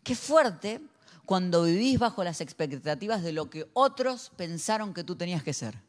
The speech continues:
Y terminás frustrado. Me escribía alguien el otro día, me decía, "Me fascina el fútbol, he tenido una lesión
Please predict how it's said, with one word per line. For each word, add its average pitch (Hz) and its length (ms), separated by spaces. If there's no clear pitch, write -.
Y 214 120
terminás 247 460
frustrado. 214 760
Me 185 80
escribía 226 400
alguien 247 180
el 226 80
otro 220 160
día, 262 120
me 233 120
decía, 214 440
"Me 180 400
fascina 277 580
el 277 120
fútbol, 262 680
he 185 120
tenido 240 460
una 254 180
lesión 240 720